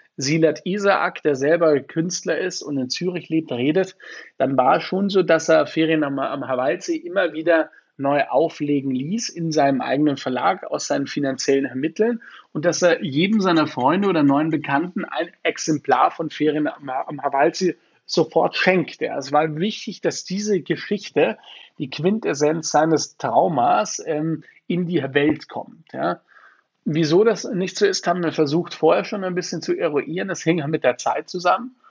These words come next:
Auschwitz war damals inopportun, neunzehnhundertfünfundfünfzig. Die Leute wollten auch in der Schweiz zunächst mal so wenig wie möglich wissen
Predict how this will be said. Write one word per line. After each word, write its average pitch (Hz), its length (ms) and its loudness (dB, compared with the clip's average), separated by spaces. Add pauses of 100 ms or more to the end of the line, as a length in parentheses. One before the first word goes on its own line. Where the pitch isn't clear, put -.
(140)
Auschwitz 175 540 0
war 147 100 4
damals 143 380 0
inopportun, - 1300 -4 (100)
neunzehnhundertfünfundfünfzig. 170 1200 -2
Die - 160 -2 (140)
Leute 156 420 4
wollten 151 460 0 (260)
auch 160 280 2
in - 280 -2
der 170 100 4
Schweiz 170 400 2
zunächst 156 380 -6
mal 160 100 0
so 143 200 -2
wenig 160 340 -2
wie 139 140 -4
möglich 156 460 -4
wissen 208 360 0